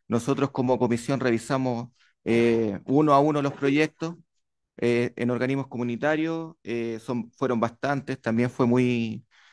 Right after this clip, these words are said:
eh, eh, no engorroso, pero fue como bastante, bastante tiempo le dedicamos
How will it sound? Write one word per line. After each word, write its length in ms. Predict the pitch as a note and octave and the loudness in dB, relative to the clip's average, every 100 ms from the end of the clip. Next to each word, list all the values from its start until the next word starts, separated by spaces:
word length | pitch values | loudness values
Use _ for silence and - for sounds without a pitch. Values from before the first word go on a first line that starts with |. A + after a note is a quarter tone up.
| _ _ _ | _ _ _
eh, 600 | - A2 A2 A2 G#2+ G2+ F#2+ G2+ - _ _ _ | 2 4 4 4 0 -2 -6 -12 -20 _ _ _
eh, 120 | - | -2
no 160 | G2+ C3+ | 2 4
engorroso, 520 | B2+ C3+ C#3+ D3 B2+ | 4 4 4 2 0
pero 240 | A#2+ A#2+ | 2 2
fue 240 | A#2 B2+ B2 | 0 -2 -2
como 320 | B2 A#2+ A#2 | 0 0 0
bastante, 840 | A#2 - C3 B2 B2 A#2+ A#2 A2+ | -2 0 0 0 0 2 2 -2
bastante 440 | - A2+ C3 A#2 C3+ | -4 -2 0 0 0
tiempo 340 | B2+ C3 C#3+ | 0 -2 0
le 80 | C3 | 2
dedicamos 500 | C3 B2 C#3 C3+ D#3+ | 2 2 -2 -2 -8